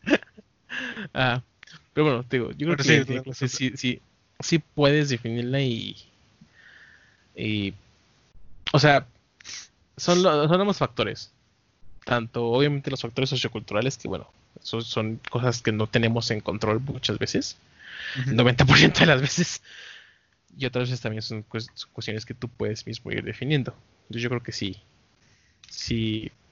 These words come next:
Speaker 1: sí entra. <laughs>
Speaker 2: Pero, por ejemplo, ahorita que dijiste eso de que los culturales, también me puse a pensar, y estás de acuerdo que la religión tampoco es algo que tú te puedas definir,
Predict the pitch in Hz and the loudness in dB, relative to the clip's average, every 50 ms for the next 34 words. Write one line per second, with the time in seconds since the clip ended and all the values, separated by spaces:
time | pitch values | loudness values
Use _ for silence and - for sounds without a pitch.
0 | _ _ _ _ _ _ _ _ _ _ _ _ _ _ _ _ - - - 160 | _ _ _ _ _ _ _ _ _ _ _ _ _ _ _ _ -6 0 2 4
1 | 156 139 127 - - - - - _ - 123 120 - - 165 - - _ _ _ | 4 4 0 -2 -8 -10 -10 -10 _ -4 -2 0 2 2 2 2 0 _ _ _
2 | _ _ _ _ _ _ _ _ _ _ _ _ _ _ _ _ - - - - | _ _ _ _ _ _ _ _ _ _ _ _ _ _ _ _ -20 -18 -18 -16
3 | - - - - - - 170 160 165 - - 170 165 165 180 - 202 208 202 190 | -16 -16 -16 -10 -2 2 4 4 4 2 2 -2 -2 -2 -2 -2 -2 -4 -4 -6
4 | - 156 147 143 147 - 185 - - 147 127 120 110 131 131 - 147 143 - - | -4 -2 0 0 0 0 -2 0 0 -2 -2 -2 -6 -8 -10 -12 -14 -12 -8 -6
5 | 151 143 131 120 113 113 - - 120 110 110 110 - _ _ _ _ _ _ _ | -6 -4 -4 -6 -8 -10 -8 -8 -6 -6 -6 -8 -12 _ _ _ _ _ _ _
6 | _ - 139 131 127 120 120 - - 131 117 - 135 123 131 131 147 165 - - | _ -8 -2 0 0 0 -2 -2 -6 -6 -4 -4 -4 -2 -2 0 0 0 0 0
7 | 139 127 131 135 147 - _ _ _ _ _ _ _ _ _ _ - - - - | 0 0 2 0 -2 -4 _ _ _ _ _ _ _ _ _ _ -16 -14 -10 -6
8 | - 143 135 131 - 143 135 156 151 - 151 143 131 - 143 147 165 - _ _ | -2 -2 -2 0 0 0 0 0 0 0 -2 -4 -2 -2 -2 -2 -4 -6 _ _
9 | _ _ _ _ - - - - - _ - 131 131 - - 139 143 165 - 165 | _ _ _ _ -20 -20 -20 -20 -18 _ -2 -2 0 2 2 2 2 2 0 0
10 | 165 156 - - 139 123 120 113 113 117 117 117 117 117 117 117 113 135 131 127 | -4 -4 0 2 2 2 4 4 2 2 2 0 0 0 0 0 2 2 2 2
11 | - 139 127 - - - 135 - - 135 131 131 - 131 - 127 - 127 - - | 2 0 -2 -2 -6 -6 -4 0 0 -2 -2 -2 -6 -6 -6 -4 -6 -6 -4 -2
12 | 127 127 127 123 120 120 120 113 113 - 117 110 113 117 120 120 123 123 123 - | -2 0 0 0 -2 0 -2 -2 -2 -2 -2 0 2 2 2 2 2 0 -2 -4